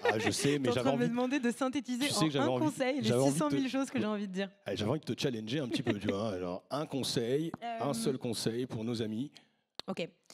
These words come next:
Speaker 2: Je, c'est vrai que là, je, je vous ai fait une présentation où je vous ai présenté pas mal, euh, bah, comme j'ai dit, pas mal d'écueils, pas mal de choses que j'ai rencontrées sur mon parcours. Mais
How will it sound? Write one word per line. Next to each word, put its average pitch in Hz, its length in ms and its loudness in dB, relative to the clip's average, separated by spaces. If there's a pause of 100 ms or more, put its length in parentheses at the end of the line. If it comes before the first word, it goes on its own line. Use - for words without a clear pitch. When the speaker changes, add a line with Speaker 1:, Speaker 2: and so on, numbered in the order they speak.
(360)
Speaker 2:
Je, 220 840 -2
c'est 254 120 -4
vrai 269 120 0
que 277 80 -4
là, 233 180 0
je, 202 200 -2
je 185 80 -4
vous 196 100 0
ai 202 40 -2
fait 226 120 0
une 202 80 -2
présentation 185 520 -2
où 190 40 0
je 170 80 -6
vous 165 120 -6
ai 160 60 -2
présenté 175 380 -4
pas 180 140 -4
mal, 180 180 -4
euh, 165 140 -2
bah, 170 140 -4
comme 175 140 -6
j'ai 175 100 -8
dit, 180 100 -10
pas 190 120 -6
mal 180 180 -4
d'écueils, 185 360 -2
pas 180 120 -8
mal 175 140 -6
de 165 60 -6
choses 233 280 -4
que 185 120 -6
j'ai 170 100 -4
rencontrées 170 360 -6
sur 196 100 -6
mon 180 120 -4
parcours. 220 320 -4
Mais 190 200 -2